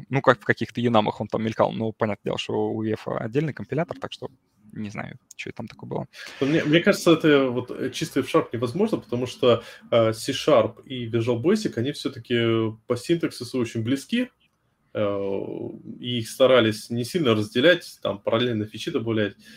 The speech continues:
Speaker 2: э, а вот, э, ну, сейчас уже не совсем так, но раньше было так. А вот, э, с F-Sharp, ну, я представляю себе, это просто не-, э, по-, попытка натянуть Roslyn на F-Sharp, мне кажется, невозможно.
Speaker 1: Ну, наверное, и не надо, если у них там свой компилятор как бы есть, они с ним
Speaker 2: А,
Speaker 1: живут.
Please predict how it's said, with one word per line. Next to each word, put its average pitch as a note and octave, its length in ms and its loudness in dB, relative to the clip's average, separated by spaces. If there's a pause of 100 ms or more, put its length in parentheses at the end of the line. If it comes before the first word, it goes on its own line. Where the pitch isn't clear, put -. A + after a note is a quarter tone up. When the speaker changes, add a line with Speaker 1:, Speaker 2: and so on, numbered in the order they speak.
(220)
Speaker 2:
э, A2+ 60 -4
а G#2+ 360 -2
вот, G#2+ 320 -10
э, G#2+ 220 0
ну, F3 200 -2 (260)
сейчас B2 360 2
уже A2 160 -2
не B2+ 120 -2
совсем A3+ 360 -2
так, - 260 2
но A2 460 0 (960)
раньше B2 300 2
было A#2+ 140 -4
так. A2 180 2
А A2+ 140 6
вот, A#2 200 -2 (100)
э, B2 120 2
с - 120 -6
F-Sharp, D#3+ 400 4
ну, A#2 180 0
я A2+ 80 6
представляю A2+ 420 2
себе, G#2+ 120 -6
это - 80 -10
просто A#2 260 -10
не-, A2 100 -8 (300)
э, A2 60 -8
по-, A2+ 240 -10
попытка C#3+ 400 -6
натянуть C3+ 420 -2
Roslyn A#2+ 500 0
на A2 440 2
F-Sharp, D3+ 420 0
мне A2 120 -6
кажется, A2+ 280 -8
невозможно. A2+ 580 -6 (480)
Speaker 1:
Ну, D#3 220 -2
наверное, F#3+ 400 0
и E3+ 40 -6
не F3 100 -4
надо, G#3+ 220 0
если G#2+ 200 -2
у A2 40 -4
них G#2+ 120 -6
там G#2 140 2
свой G#2 260 -4
компилятор A2 500 0
как G#2+ 160 -4
бы B2 120 -6
есть, D#3 220 -4
они G#2+ 240 0
с - 120 -10
ним G#2 160 -4
Speaker 2:
А, F#3 80 6
Speaker 1:
живут. D#3+ 300 0